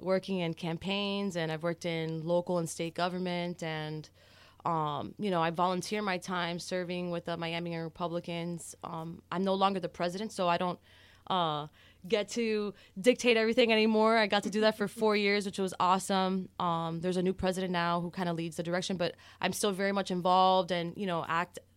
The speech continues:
more in, in an advisory position and, and help lift other young people up and get them involved and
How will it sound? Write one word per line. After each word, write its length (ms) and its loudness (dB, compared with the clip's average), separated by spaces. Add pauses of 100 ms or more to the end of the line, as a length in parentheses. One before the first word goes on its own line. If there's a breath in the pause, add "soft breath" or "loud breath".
more 340 -2
in, 280 -4
in 80 -8
an 80 -6
advisory 520 0
position 680 -2
and, 320 -6
and 160 -6
help 260 0 (260)
lift 280 0
other 300 4
young 320 -2
people 340 -4
up 200 2
and 180 -2 (300)
get 200 2
them 140 2
involved 460 4
and 260 -2